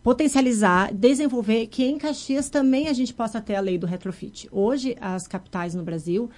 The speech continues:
já têm essa lei, né? É, é, e isso é feito junto com a prefeitura. A gente ainda não tem em Caxias, a gente tá buscando,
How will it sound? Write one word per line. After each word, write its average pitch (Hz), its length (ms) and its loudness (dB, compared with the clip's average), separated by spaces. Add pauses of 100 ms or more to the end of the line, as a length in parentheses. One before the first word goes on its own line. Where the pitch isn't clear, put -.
(240)
já 190 160 -2
têm 214 220 0
essa 254 160 -2
lei, 196 260 0 (560)
né? 170 100 -6
É, 175 240 -2 (420)
é, - 60 -12
e - 240 -6
isso 196 160 -2
é 202 40 0
feito 208 240 -4
junto 214 440 0
com 202 220 -4
a 190 40 -4
prefeitura. 185 760 -2
A - 80 -4
gente 190 240 -4
ainda 185 160 -2
não 233 200 0
tem 247 200 0
em - 20 0
Caxias, 214 560 -2
a 185 80 -8
gente 170 240 -10
tá 170 240 -8 (400)
buscando, 233 1120 2